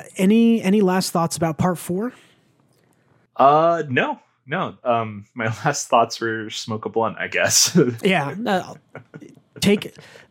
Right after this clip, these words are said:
Speaker 1: be in cooperation with nature and smoke the green weed.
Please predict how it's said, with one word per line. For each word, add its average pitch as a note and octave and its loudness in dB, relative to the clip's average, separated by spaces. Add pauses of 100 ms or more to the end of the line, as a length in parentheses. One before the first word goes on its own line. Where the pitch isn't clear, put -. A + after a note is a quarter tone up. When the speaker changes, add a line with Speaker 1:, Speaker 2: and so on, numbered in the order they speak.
(160)
Speaker 1:
be B3 6
in C4 6
cooperation F#3+ 2
with F3 2
nature F3 0
and E3 2
smoke F3+ 0
the F3+ 0
green D#3+ 2
weed. C3 -12